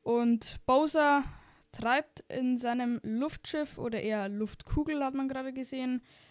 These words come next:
davon. Ja. Oh, was passiert jetzt? Bei so einem Toad. Die, die Toads, die sind irgendwie so andere Toads irgendwie.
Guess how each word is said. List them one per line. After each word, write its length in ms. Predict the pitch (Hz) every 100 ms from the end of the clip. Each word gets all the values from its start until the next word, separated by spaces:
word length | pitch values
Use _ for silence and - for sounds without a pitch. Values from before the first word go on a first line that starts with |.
| _ -
davon. 540 | 381 370 208 202 190 208 - - _ - -
Ja. 200 | 233 190 _ _ _ _ _ _ _ _ _ _ _ _ _ _ _ -
Oh, 120 | -
was 140 | 190 -
passiert 320 | 202 180 190
jetzt? 400 | 196 262 - - _ _ _ _ _ _ -
Bei 80 | 208
so 120 | 214
einem 520 | 196 190 190 185 185 - _
Toad. 600 | - 208 247 330 - - _ _ _ _ _ _ _ _ _ _ _ _ - _ _ _ _ _ _ _ -
Die, 140 | 220
die 160 | - 208
Toads, 440 | - 226 285 -
die 60 | 254
sind 220 | 262 247
irgendwie 240 | 254 254
so 460 | 226 226 214 208 196 _ _ -
andere 360 | 226 247 208 185
Toads 480 | - 185 185 -
irgendwie. 640 | - 190 185 190 185 180